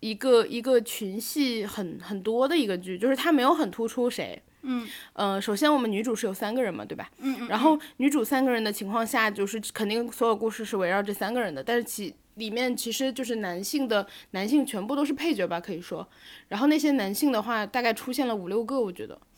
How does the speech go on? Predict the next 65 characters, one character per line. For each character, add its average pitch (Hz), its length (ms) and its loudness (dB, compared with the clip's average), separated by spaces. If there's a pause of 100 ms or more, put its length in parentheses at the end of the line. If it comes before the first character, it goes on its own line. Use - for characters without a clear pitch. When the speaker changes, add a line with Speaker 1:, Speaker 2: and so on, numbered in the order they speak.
(260)
Speaker 2:
雍 320 180 2
正 320 120 4
王 262 160 6
朝 269 180 2
四 269 180 -2
十 269 80 2
四 277 220 -2
集。 214 240 -10 (540)
Speaker 1:
我 247 100 2
记 349 140 6
错 339 160 8
了， 269 100 8
对 302 100 4
不 269 60 2
起。 - 80 6
<laughs> - 20 12
那 554 520 10
它 523 120 12
是 508 160 4
挺 294 220 4
长 311 260 10
的。 330 140 4 (260)
然 392 160 6
后， 339 220 10 (400)
对， 214 160 0 (160)
然 262 140 6
后 349 120 8
那 302 160 6
个， 247 240 6 (300)
呃， 202 320 2
里 196 140 4
面 269 160 8
男 240 160 4
性 330 180 6
角 208 140 2
色 220 100 0
可 208 100 -4
能 190 120 -2
出 220 120 -6
现 226 140 -2
了 214 80 0
有 202 80 0
五 196 160 -4
六 190 140 0
个， 190 340 -6
Speaker 2:
嗯。 240 80 -10
Speaker 1:
但 277 100 6
是 302 120 4
每 247 240 8
一 185 100 0
个 269 100 0
人 254 160 4
我 190 140 0
觉 175 100 -4
得 185 80 0
都 240 140 0
给 - 220 -2
够 220 180 0
了 190 80 0
一 170 80 -8
定 208 160 -6
的 180 80 -4
篇 185 240 -8
幅 165 140 -14
去 156 360 -8